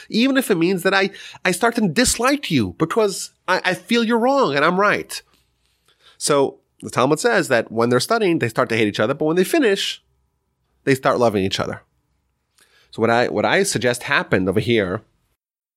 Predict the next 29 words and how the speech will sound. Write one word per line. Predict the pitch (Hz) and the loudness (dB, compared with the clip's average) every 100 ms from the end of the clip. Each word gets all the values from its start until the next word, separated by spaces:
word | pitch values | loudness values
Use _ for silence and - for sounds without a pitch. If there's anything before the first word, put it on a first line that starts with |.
| - | -8
by | 104 | -4
that | 101 107 | -2 -2
fateful | - 117 - 95 | -2 -2 -4 -4
Purim, | 196 156 98 - - - | 0 0 -2 -6 -12 -8
the | |
two | 110 160 | -4 0
rabbis | 139 123 110 | 2 2 0
got | 104 98 | 0 0
so | 143 135 | 0 0
drunk | 104 95 - - _ _ _ _ _ | -2 -6 -8 -14 _ _ _ _ _
and | - 113 113 117 113 110 | -4 0 2 0 -2 -4
they | 110 107 | -6 -4
started | 131 139 | 0 0
arguing | 127 131 131 120 | 0 0 2 2
about | 107 - | 0 -2
Torah, | 113 90 85 127 - _ _ _ _ _ | -2 -2 -2 -8 -14 _ _ _ _ _
and | - 113 113 | -2 0 2
they | 117 | 0
really | 117 131 151 160 160 | 0 0 0 0 0
got | 127 123 | 0 2
into | 269 - - | 2 0 -6
it, | - - - | -8 -14 -8
and | 120 | -2
they | 120 | 0
started | - 131 | 2 0
to | 135 | 2
hate | 175 | 0
each | 247 160 123 | 0 0 0
other. | 90 78 | -2 -4